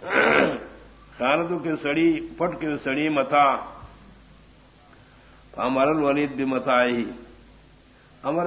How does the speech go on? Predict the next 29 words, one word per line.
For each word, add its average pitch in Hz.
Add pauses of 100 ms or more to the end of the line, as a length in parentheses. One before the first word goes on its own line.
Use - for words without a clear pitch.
(120)
کو 165
ولید 151
ابن، 160 (1120)
هشام، 127 (480)
فبارن 139 (100)
سامان 160
دے 160
کہ 143
فاحرقا. 131 (840)
اگر 123
وہ 165
سزل 165
شو 151
وطیف 139
به، 135 (100)
اگر 170
دے 180
ولے 175
شو، 147
پخر 139 (100)
سور 170
کلا 165
شو. 143 (960)
اگر 135
دے 139
ولے 123
شو، 117 (120)
دس 123
نو، 127